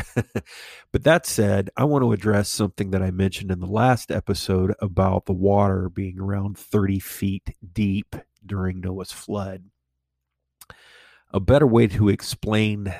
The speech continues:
that particular thing would have been to say it this way, I hope. I'm gonna try to make it better. Imagine the highest mountain peak of Noah's day.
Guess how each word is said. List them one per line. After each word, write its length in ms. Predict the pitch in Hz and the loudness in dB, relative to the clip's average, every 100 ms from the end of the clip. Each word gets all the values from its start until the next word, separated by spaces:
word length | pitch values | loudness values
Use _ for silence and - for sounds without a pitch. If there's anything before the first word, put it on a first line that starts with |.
| - | -6
that 340 | 101 101 107 | -2 0 0
particular 960 | 95 - - - 104 95 92 92 90 85 _ _ _ _ _ _ | -4 -4 -10 -6 -2 0 0 0 -4 -10 _ _ _ _ _ _
thing 380 | - - 92 95 | -16 -8 -8 -4
would 140 | 95 | -4
have 120 | 92 | -4
been 200 | 85 98 | -2 -2
to 60 | 92 | -2
say 260 | - 104 92 | -4 -2 -2
it 120 | 90 - | -4 -2
this 200 | 104 - | -2 -2
way, 180 | 95 90 | -4 -4
I 120 | 90 | -6
hope. 440 | 92 - 92 90 - 78 | -8 -4 -4 -2 -4 -4
I'm 120 | 95 | -8
gonna 240 | 92 90 | -8 -8
try 260 | 90 - 95 | -8 -6 -6
to 160 | 90 - _ _ | -8 -16 _ _
make 220 | 101 95 | -14 -14
it 80 | 95 - | -14 -6
better. 320 | 98 95 82 - _ - - - _ _ | -6 -6 -12 -20 _ -20 -20 -20 _ _
Imagine 560 | - 104 113 139 143 131 | -8 -4 -2 -2 -2 -4
the 100 | 117 | -4
highest 600 | 98 - 113 113 110 - | -6 -6 -6 -4 -8 -12
mountain 640 | 104 98 101 - 110 95 90 | -4 -2 -2 -4 -10 -10 -4
peak 420 | - 104 92 - - | -2 -2 -4 -8 -10
of 260 | 101 92 95 | -6 -6 -6
Noah's 540 | 92 95 95 92 92 | -2 -2 -2 -6 -10
day. 520 | 95 104 85 - _ | -10 -10 -10 -16 _